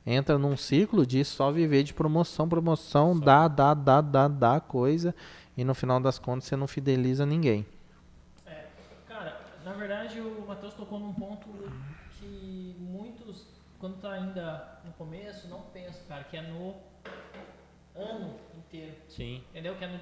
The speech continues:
Speaker 3: doze meses. Às vezes o cara pensa só ali no tipo, "Nossa, preciso fazer essa venda aqui agora. É agora, é agora, porque eu preciso monetizar, né? Preciso, né, vender agora."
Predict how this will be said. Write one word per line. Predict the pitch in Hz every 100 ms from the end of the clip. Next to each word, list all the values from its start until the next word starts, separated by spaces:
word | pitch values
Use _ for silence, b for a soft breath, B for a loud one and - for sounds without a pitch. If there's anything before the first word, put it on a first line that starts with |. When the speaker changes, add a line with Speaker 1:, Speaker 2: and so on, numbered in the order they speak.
| 160
Speaker 3:
doze | 190 226 254
meses. | 226 196 175 - - - _ _ _ - -
Às | 254
vezes | 175 220
o | 247
cara | 240 240
pensa | 233 233 -
só | - 247
ali | 254 254
no | 247
tipo, | 240 - 240 208 - - B B B B - _
"Nossa, | 214 -
preciso | 233 -
fazer | 233 220
essa | 220
venda | 214 226
aqui | 226
agora. | - 202 202 - - - - - -
É | 196
agora, | 185 185 190 202
é | 190
agora, | 196 185 196 196 190
porque | 196
eu |
preciso | 190 196 190 190
monetizar, | 190 190 190 185 180 175 185
né? | 175 170
Preciso, | 175 180 175 165 165 - - - - -
né, | 175 202 -
vender | 190 185
agora." | 202 220 180 185 -